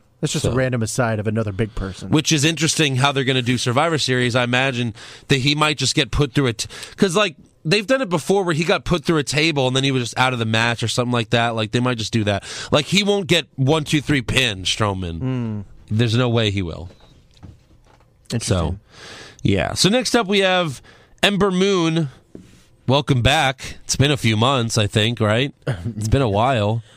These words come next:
Speaker 1: So, ki-, okay. Before
Speaker 2: Versus, and she faces Rachel Evers.
Speaker 1: So before, before we
Speaker 2: Some
Speaker 1: move
Speaker 2: new
Speaker 1: on,
Speaker 2: chick.
Speaker 1: I, I'd like to ask, how do they piece this together? Did they have, like, a half a show on,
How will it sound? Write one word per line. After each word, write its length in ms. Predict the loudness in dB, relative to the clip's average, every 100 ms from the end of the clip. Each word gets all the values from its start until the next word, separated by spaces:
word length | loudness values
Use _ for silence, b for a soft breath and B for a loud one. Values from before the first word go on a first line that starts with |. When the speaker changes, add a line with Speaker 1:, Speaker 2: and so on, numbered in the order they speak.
| b -6
Speaker 1:
So, 300 | -2 -2 -2
ki-, 180 | -4 -2
okay. 300 | -2 -2 -4 -6 _ _ -4
Before 200 | 0 0
Speaker 2:
Versus, 340 | 2 0 0
and 160 | 0 0
she 140 | -2
faces 680 | 0 0 0 0 0 -2 -2
Rachel 380 | -2 0 -2 0
Evers. 640 | 0 0 -2 -2 -6 -8
Speaker 1:
So 160 | -2 -2
before, 300 | -2 -4 -4
before 340 | -4 -2 0
we 60 | 0
Speaker 2:
Some 60 | 0
Speaker 1:
move 60 |
Speaker 2:
new 60 | 0
Speaker 1:
on, 120 | -2
Speaker 2:
chick. 180 | 0 -2
Speaker 1:
I, 200 | 0 -2
I'd 60 |
like 200 | -2 -2
to 100 | -2 0
ask, 320 | 0 -4 -10
how 300 | -4 -2 -2
do 160 | -2
they 160 | -2 -2
piece 540 | -4 -12 -6 -4 -4
this 260 | -4 -4 -4
together? 640 | -8 -4 -2 -2 -6 -12 -18 b b b b -2
Did 180 | 0 2
they 220 | 0 2
have, 280 | 0 0 0
like, 220 | -2 -2
a 80 | -4
half 380 | -2 -2 -2
a 80 | -4
show 640 | -6 -4 -2 -2 -4 -8 -6
on, 520 | -2 0 0 -2 -4